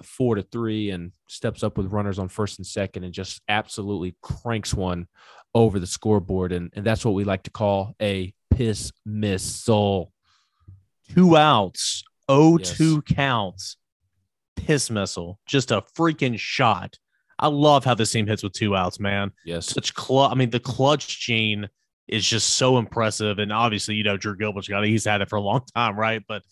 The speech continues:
Speaker 2: I mean, up and down the lineup, and, and you just saw it. I mean, I'm sitting there,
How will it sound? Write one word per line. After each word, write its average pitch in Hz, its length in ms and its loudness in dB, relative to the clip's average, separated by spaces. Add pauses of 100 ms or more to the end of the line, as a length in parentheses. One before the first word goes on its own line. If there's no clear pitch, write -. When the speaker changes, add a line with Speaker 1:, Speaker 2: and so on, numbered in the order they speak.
(320)
Speaker 2:
I 110 60 -2
mean, 113 140 2
up 135 140 2
and 123 60 0
down 123 160 2
the 113 60 -2
lineup, 110 380 2
and, 107 100 -6
and 117 240 -6
you 113 100 -4
just 107 160 -6
saw 110 200 0
it. - 20 2
I 117 80 0
mean, 120 80 0
I'm 123 140 0
sitting 131 240 -2
there, 127 180 2